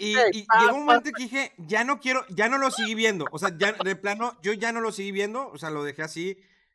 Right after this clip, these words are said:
Speaker 1: ya, o sea, me puse otra cosa y dije, ah, bueno, ahorita cosa en el tráiler, lo subo en Twitter, o ya comparto la noticia,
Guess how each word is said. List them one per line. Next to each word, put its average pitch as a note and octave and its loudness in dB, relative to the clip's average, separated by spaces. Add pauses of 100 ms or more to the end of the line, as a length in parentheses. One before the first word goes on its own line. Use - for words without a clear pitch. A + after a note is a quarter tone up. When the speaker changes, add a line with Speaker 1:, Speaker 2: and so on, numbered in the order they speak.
(200)
Speaker 1:
ya, F#3+ 0
o G3+ -6
sea, G3+ -6
me F#3+ -6
puse G3 -6
otra A#3 -4
cosa G#3+ -6
y G#3 -8
dije, G#3 -4
ah, B3 0
bueno, B3 -4
ahorita B3 -10
cosa A3 -14
en A3 -8
el F#3+ -10
tráiler, B3 -4
lo G3 -10
subo G3+ -8
en F#3+ -10
Twitter, A3 -8
o F#3+ -10
ya E3+ -10
comparto F#3+ -12
la F3+ -10
noticia, F3 -14